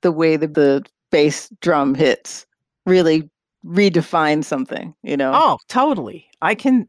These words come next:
Speaker 2: I can totally see that.
Speaker 1: Yeah, it's interesting. So, like, that's one of the ways, like, house music is, like, four on the floor with, uh, you know, usually, like,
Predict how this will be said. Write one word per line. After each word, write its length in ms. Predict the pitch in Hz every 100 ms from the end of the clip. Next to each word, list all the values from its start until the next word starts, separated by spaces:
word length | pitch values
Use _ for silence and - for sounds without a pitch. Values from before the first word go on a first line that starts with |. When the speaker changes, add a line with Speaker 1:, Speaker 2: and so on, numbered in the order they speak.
| 170
Speaker 2:
I 100 | 208
can 200 | - 196
totally 420 | - 190 180 160
see 240 | - 151
that. 320 | 143 - - - _ _ _ -
Speaker 1:
Yeah, 400 | 165 160 156 156 - _
it's 200 | - -
interesting. 560 | 185 170 170 - - -
So, 180 | - 175
like, 180 | 160 156
that's 500 | 160 165 - - _
one 160 | - 170
of 80 | 156
the 80 | 156
ways, 380 | 156 143 151 151
like, 320 | 143 135 - - _ _
house 340 | - 196 180 -
music 360 | 175 156 160 170
is, 100 | 156
like, 160 | 143
four 200 | - 180
on 60 | 160
the 60 | 156
floor 560 | 170 160 147 143 143 _ -
with, 220 | 175 165 -
uh, 160 | - -
you 140 | - 170
know, 120 | 139
usually, 340 | 151 151 165
like, 160 | 151 147